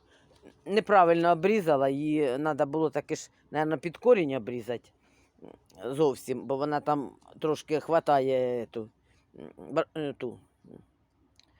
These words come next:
ожог бактеріальний. То вона така в мене і получилася, низенька. Це ось тільки базальник у мене, ось метр,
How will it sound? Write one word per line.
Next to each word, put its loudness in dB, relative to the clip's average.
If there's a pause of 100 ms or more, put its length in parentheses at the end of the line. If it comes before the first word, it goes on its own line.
(220)
ожог 0
бактеріальний. -4 (1700)
То -4
вона 0 (100)
така 2
в 4
мене 2
і 0
получилася, -2
низенька. 2 (260)
Це 6
ось -2
тільки -4
базальник 2
у -4
мене, -6 (260)
ось -8
метр, -2